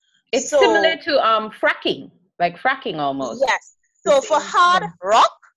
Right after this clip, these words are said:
Speaker 1: Mm.
Speaker 2: like limestone, that's when they tend to use explosives.
Speaker 1: Mm.
Speaker 2: But for softer aggregates like sands and gravels, that's simply an excavation process, right?
Speaker 1: Mm.
Speaker 2: Um, so what,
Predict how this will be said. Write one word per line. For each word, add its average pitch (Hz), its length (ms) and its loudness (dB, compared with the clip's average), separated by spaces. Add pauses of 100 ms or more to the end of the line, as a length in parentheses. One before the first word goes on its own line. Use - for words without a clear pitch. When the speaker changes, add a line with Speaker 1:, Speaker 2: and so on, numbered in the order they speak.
(240)
Speaker 1:
Mm. 190 100 -4
Speaker 2:
like 180 220 -2
limestone, 277 1080 -4
that's 214 300 -6
when 226 160 -6
they 214 120 -4
tend 214 260 -8
to - 100 -20
use 202 180 -12
explosives. 254 1040 -6 (260)
Speaker 1:
Mm. 208 200 -4
Speaker 2:
But 202 120 -4
for - 160 -4
softer - 800 -4
aggregates 208 600 -4
like 196 200 -4
sands 220 440 -6
and 202 180 -12
gravels, 196 640 -4
that's 185 280 -4
simply 202 440 -10
an 180 200 -10
excavation 185 1080 -8 (220)
process, - 640 -6
right? 262 280 -2 (400)
Speaker 1:
Mm. 180 480 -4
Speaker 2:
Um, 202 300 0 (360)
so 226 500 0
what, 220 440 -2